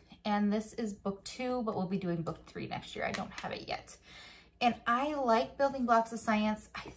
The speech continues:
believe they say they're neutral. If I'm wrong, just plop it in the bottom, in the thing below. I completely understand that the difference between secular homeschool is, or secular sources is that secular has no religious bias, and I know that, um, non-religious is,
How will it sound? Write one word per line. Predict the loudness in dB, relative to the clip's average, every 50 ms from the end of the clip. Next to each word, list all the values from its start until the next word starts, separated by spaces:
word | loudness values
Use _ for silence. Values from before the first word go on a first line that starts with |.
| -18 -16 _ -8
believe | -6 -6 -4 -4 -4 -4 -4 -4
they | -4 -4 -4
say | -4 -6 -6 -4 -2
they're | -2 -2 -2 -4 -4 -2
neutral. | 0 2 2 2 0 -2 -2 -2 -2 -2
If | -2 -2 -2
I'm | 0 0 0 0 2 4
wrong, | 4 4 4 4 4 4 2 2 0 -2 -6 -12 -20 -20 -20 -20 -18 -6
just | -4 -4 -4 -4 -6 -4
plop | 0 2 2 2 2
it | 0 -2 0
in | 0 0
the | 0 -2 -4 -8 -18 _ _ _ _
bottom, | -2 0 0 0 0 0 0
in | 2 2 2
the | 0
thing | 0 -2 -2 -2 0
below. | 0 0 0 2 2 2
I | 2 2 2
completely | 0 -2 -6 -8 -6 -6 -6 -4 -4 -4 -2 0
understand | 2 2 2 0 -2 -4 -2 0 0 0 -2
that | -2 -4
the | -4
difference | -4 -4 -2 -4 -4 -6 -6
between | -6 -8 -8 -4 -2 -2 0 0 0 0 0
secular | 0 2 2 2 2 2 2 4
homeschool | 4 6 4 4 4 2 0 -2 -2 0 2 2 2 0 0
is, | 2 2 2 4 2 2 0 2
or | 2 4 4 2
secular | 2 0 -2 -2 0 0 0 0
sources | 2 2 0 0 0 0 -2 -4 -4 -2 -2
is | -2 -2 -2 -2
that | -2 0 0 0 0 -2 -6
secular | -8 0 2 4 4 4 4 4 4 4
has | 6 4 4 4 4
no | 4 4 4
religious | 4 4 2 2 2 0 0 -2
bias, | 0 2 2 4 4 4 4 2 0 -2 -2 -2
and | 0 0 0 0 0 -2 -2 -4 -4
I | -4 -2 -2
know | 0 0 0 0 0
that, | 0 0 0 0 0 -2 -2
um, | -2 -2 2 4
non-religious | 4 6 6 4 4 2 2 2 2 2 0 0 -2 -2 -6 -8 -6
is, | -2 0 2 2 2 2 2 0 -2 -6 -10